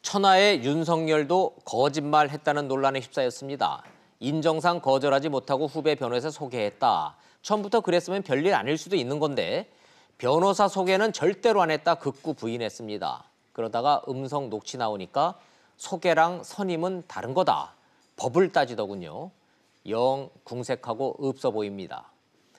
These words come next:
그건 거짓말이 아니라 기억의 오류다. 민주당의 방어 논리 역시 궁색하고 없어 보입니다. 어차피 임명될 거 뭐 대수냐 하면서도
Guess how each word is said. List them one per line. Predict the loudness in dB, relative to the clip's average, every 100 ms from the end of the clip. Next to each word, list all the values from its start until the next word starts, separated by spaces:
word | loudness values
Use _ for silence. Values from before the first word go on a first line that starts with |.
| _
그건 | -12 0 0 0
거짓말이 | 0 2 2 2 4 6 6
아니라 | 2 2 2 2 -2
기억의 | -2 0 2 0 -2 -4
오류다. | 0 2 4 2 -2 -8 _ _ _ _ _
민주당의 | -2 0 0 2 2 4 0
방어 | 2 2 4 2
논리 | 2 0 0 -2 -4 _ _
역시 | -4 -4 -6 -10 -12 -18 _ _ _ _
궁색하고 | -10 -8 -4 -6 -4 -4 0 0 -2 _ _ _ _ _ -6
없어 | -6 -4 -8
보입니다. | -8 -10 -14 -20 -20 -20 _ _ _ _ _ _
어차피 | -8 0 2 2 0
임명될 | 2 2 2 2 0
거 | -2 -2 -4 -2
뭐 | -2
대수냐 | -2 -8 -10 -6 -2 0
하면서도 | 0 -4 -6 -4 -6 -4 -6 -6